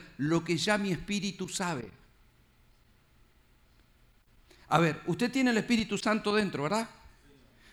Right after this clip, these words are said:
Bueno, ¿el Espíritu Santo sabe lo que es mejor para usted? ¿Sabe todas las decisiones que usted tiene que tomar? ¿Sabe todas las respuestas? ¿Conoce toda la Biblia? Claro, si la inspiró Él.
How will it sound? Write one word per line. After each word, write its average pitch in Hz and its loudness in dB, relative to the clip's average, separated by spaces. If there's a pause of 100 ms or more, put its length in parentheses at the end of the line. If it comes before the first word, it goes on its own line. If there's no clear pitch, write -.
(100)
Bueno, 135 0
¿el 175 2
Espíritu 220 2
Santo 226 2
sabe 233 4
lo 220 2
que 208 -2
es 190 0
mejor 202 -2
para 185 0
usted? 214 -4 (720)
¿Sabe 196 2
todas 233 4
las 196 2
decisiones 190 0
que 185 -2
usted 180 -4
tiene 185 -2
que 160 -2
tomar? 175 -2 (520)
¿Sabe 196 4
todas 214 2
las 196 2
respuestas? 214 0 (540)
¿Conoce 196 4
toda 220 4
la 196 6
Biblia? 226 0 (460)
Claro, 180 0
si 214 -2
la 185 2
inspiró 170 0
Él. 117 -6